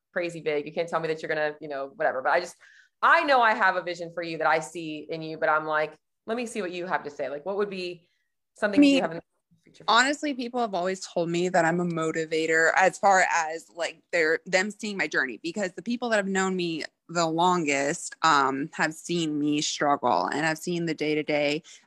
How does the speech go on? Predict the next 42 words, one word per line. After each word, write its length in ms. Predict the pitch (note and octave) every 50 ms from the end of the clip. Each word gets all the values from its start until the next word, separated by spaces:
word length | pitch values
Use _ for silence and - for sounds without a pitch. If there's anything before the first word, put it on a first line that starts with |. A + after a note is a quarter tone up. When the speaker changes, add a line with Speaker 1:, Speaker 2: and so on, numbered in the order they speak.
| _ - -
Speaker 2:
um, 580 | E3+ E3 C#3+ C3+ C3 B2+ B2 B2 B2 C#3+ - _ _ _ _ _ _ -
even 300 | G#3 A3+ G#3 A3 A3 G3
those 460 | F#3 G3+ G3+ G3 F#3+ F#3+ F#3 F#3+ F#3+
that 160 | - G3 F3+
I 60 | F3+
used 220 | E3+ F#3 F#3 F3+ -
to 40 | G3
work 160 | F3 F3 E3+
out 140 | E3+ D#3+ D#3+
with 160 | D#3+ D#3 E3
at 160 | D#3+ D#3 -
the 60 | - -
old, 380 | - D#3 D#3 D3+ D3+ D3 - -
you 160 | - - F3 C#3+
know, 100 | - -
CrossFit 460 | - - F#3+ G3 G#3 - - F3+ E3+
gym 320 | - - E3 D#3 D#3 D#3
or 60 | D3+
whatever, 420 | D3+ D3 C#3+ C#3+ C#3+ D3 D3+ E3 D#3+ - - - _
they 220 | - F#3+ F#3+ A3+ A#3+
have 200 | G#3+ A3+ A3 F#3+
seen, 560 | - - - F#3 F#3 F#3 F3+ E3+ F3 F3+ F#3 _ _ _ _ _ _ -
um, 600 | - F3+ F#3 E3+ E3 D#3+ D#3 E3 E3 E3 F3+ F3 - _ _ -
me, 480 | E3 E3 E3 E3 D#3+ D#3 D#3 D3+ - -
you 80 | - E3+
know, 240 | E3 D#3 D3 D3+ D3
bounce 480 | D3 D3 C#3 D#3 D3 D3 D3+ D#3+ D#3+ -
up 140 | C#3+ - D3+
and 100 | C#3+ C#3
down 200 | C#3+ C#3+ C#3+ C#3
as 160 | C#3+ C3+ -
well 320 | E3+ G#3 G3+ F3 D#3 C#3+
and 200 | C#3 D#3+ D#3+ E3
not 260 | E3+ F3 F3 D#3+ - - _ _ _ _ -
ever 300 | E3 E3+ D3+ D#3+ D#3 D#3
truly 480 | D3+ - - - E3+ D#3+ D#3 D3 D#3 D#3+
stay 560 | - - - - B2+ B2+ C3 B2+ C3+ D#3 _ _ _ _ _ _ _
thinner. 720 | _ _ - - - E3+ D3+ - A2 D#2 A1 A#1 - F3+ _ _ - - _ _ _ - -
Um, 640 | E3+ E3 D#3+ D#3 D3+ C#3+ C#3 C3+ C3+ C#3 D#3+ E3+ _ _ _ _ -
so 180 | - - G#3
I 80 | G3+ A#3
think, 320 | - - B3+ A3+ G#3 -